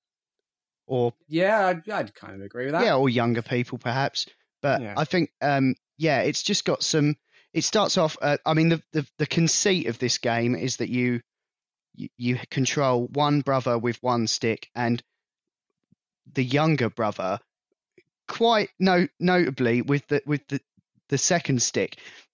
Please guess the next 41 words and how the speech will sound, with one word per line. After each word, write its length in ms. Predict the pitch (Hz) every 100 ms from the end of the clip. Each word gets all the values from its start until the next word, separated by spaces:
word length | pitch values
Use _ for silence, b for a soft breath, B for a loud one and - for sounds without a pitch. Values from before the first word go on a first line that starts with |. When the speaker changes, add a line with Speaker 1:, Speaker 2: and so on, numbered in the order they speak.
| -
Speaker 1:
or 100 | 120
the 100 | 113
right-hand 480 | 139 139 139 120 110
stick. 280 | - 107
And 120 | - 156
I 100 | 175
found 280 | - 185 170
that 120 | 160
funny, 300 | - 175 147
but, 200 | 120 104 -
right, 200 | 123 113
because 280 | 131 165 -
when 140 | 185
you're 180 | 180 165 156
us-, 280 | 160 151 - _ _
playing 240 | 170 147
on, 80 | 139 -
on 120 | 147
a 60 | 135 - _ _ _ -
first, 360 | 147 139 135 _ _ _ -
any 160 | 165
game 240 | 135 120 113
on 80 |
a 40 | 113
controller, 580 | - 117 127 107 98 101 B B _
the 80 | 127
right 340 | 139 156 160
one 200 | 131 135
is, 180 | 131 120 -
is 160 | 131
normally 300 | 151 139 135
used 280 | 123 135 127
for 100 | -
movement. 520 | 135 139 165 175 226 - _ _ _ _ _ _ _ _ _ - - -
So 180 | -
Speaker 2:
Yeah. 60 | 120
Speaker 1:
he's 160 | 131 139
always 420 | 170 160 143 135
getting 420 | - 143 135 127
ahead. 400 | 123 131 113 - _ _ _ _ _ -
Yeah. 240 | 113 139